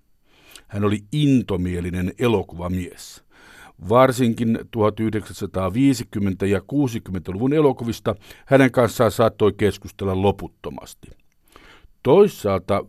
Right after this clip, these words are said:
viimeisimmän pitkäkestoisen keskustelun hänen kanssaan itse kävin myöhäiskeskiajan Euroopasta.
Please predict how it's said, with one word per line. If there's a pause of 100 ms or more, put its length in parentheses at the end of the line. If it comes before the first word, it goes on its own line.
viimeisimmän
pitkäkestoisen
keskustelun
hänen
kanssaan
itse (220)
kävin (320)
myöhäiskeskiajan
Euroopasta.